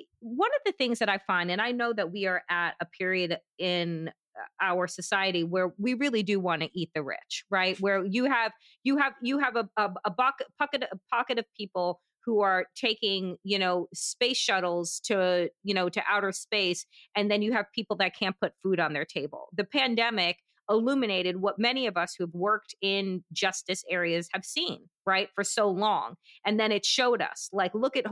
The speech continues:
look at who you call essential when it's needed, and then look at what is happening. And so, you know,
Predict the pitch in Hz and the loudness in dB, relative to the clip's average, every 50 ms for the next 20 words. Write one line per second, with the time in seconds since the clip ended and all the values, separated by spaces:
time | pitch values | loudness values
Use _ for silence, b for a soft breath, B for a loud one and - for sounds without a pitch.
0 | - - 190 202 262 294 - 269 262 262 262 240 214 233 220 - - 220 214 185 | -8 -4 -2 0 0 2 0 0 0 0 0 0 0 -2 -2 0 0 0 0 0
1 | 185 - - 240 226 233 - - 202 185 175 185 175 170 165 - - 262 277 254 | -2 0 0 0 0 0 0 0 0 0 0 0 0 -2 -2 -2 0 0 0 2
2 | 202 175 170 170 175 - b b b b b - 220 208 196 208 196 190 190 185 | 2 2 0 0 -2 -4 b b b b b -2 0 0 2 2 2 2 2 0
3 | 185 180 - - 190 208 202 - 185 - 175 185 180 180 175 - - 247 240 262 | 0 -2 -4 -2 0 0 0 0 0 0 0 0 0 0 -2 -2 -2 -2 -2 -2
4 | - 175 160 156 165 175 196 - - - 262 262 247 233 _ _ _ _ _ _ | -4 -6 -4 -4 -4 -4 -4 -4 -2 0 2 2 0 0 _ _ _ _ _ _
5 | _ _ _ _ _ _ _ _ - 294 294 285 247 - | _ _ _ _ _ _ _ _ 0 2 4 2 2 0